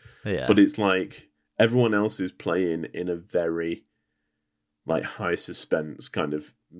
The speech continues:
Speaker 2: film, and he's just like a stage actor trying to get his voice to carry to the back seat.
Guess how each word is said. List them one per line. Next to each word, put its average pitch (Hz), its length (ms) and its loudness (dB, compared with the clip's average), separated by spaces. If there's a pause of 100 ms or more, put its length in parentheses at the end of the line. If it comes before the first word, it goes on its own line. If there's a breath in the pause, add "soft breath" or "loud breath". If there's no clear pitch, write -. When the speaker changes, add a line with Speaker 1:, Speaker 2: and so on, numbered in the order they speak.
(140)
Speaker 2:
film, 78 480 -2 (160)
and 90 120 -6
he's 95 260 2
just - 180 -6
like 85 160 -6
a 87 40 -12
stage 82 420 -2
actor 80 320 -8
trying 78 300 -8
to 87 100 -10
get 78 120 -2
his 76 140 -6
voice 76 240 -6
to - 80 -16
carry - 240 -4
to - 80 -18
the 62 80 -16
back 60 200 -18
seat. - 280 -14